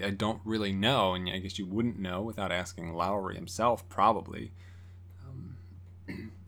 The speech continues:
it's interesting. It, it's a, it's kind of like, it's kind of like the, the top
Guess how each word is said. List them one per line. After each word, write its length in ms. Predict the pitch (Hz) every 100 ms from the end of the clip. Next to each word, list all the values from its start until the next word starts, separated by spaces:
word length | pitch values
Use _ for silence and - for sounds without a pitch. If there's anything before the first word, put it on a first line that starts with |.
| -
it's 120 | -
interesting. 500 | 110 131 120 101 85
It, 120 | 98
it's 160 | 104 101
a, 160 | 101 101 - - - - - - - - - - - - - - - - - - - - - -
it's 160 | - 117
kind 340 | - 139 135
of 100 | 135
like, 460 | 120 117 107 - - - - - - - - - - - - - - - - - - - - - - - -
it's 160 | 113
kind 340 | - - 135 139
of 80 |
like 220 | 131 110 -
the, 260 | 104 95
the 120 | 80 101
top 580 | - - 131 127 107